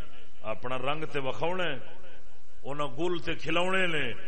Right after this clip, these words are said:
وہ رنگ کی وکھاوندیاں نے؟ ویکھن والے لوگاں نوں، ویکھن والے لوگاں نوں۔ وہ کہندے نے، یار، جے سنیت اے دا نام ہے،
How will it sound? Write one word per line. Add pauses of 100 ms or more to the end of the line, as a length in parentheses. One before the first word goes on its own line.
(420)
وہ
رنگ
کی
وکھاوندیاں
نے؟ (560)
ویکھن
والے
لوگاں
نوں، (200)
ویکھن
والے
لوگاں
نوں۔ (520)
وہ
کہندے
نے،
یار، (140)
جے
سنیت
اے
دا
نام
ہے،